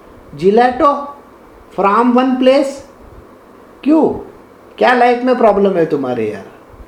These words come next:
बोला, "ये फोन मारो Amazon को या किसी को, बोला लेके आना,"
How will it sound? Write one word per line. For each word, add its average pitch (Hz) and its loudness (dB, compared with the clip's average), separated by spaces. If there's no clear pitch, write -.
बोला, 196 2
"ये 180 -2
फोन 220 2
मारो 220 2
Amazon 180 -2
को 185 0
या 175 0
किसी 160 -6
को, 185 -2
बोला 156 0
लेके 143 -2
आना," 120 -6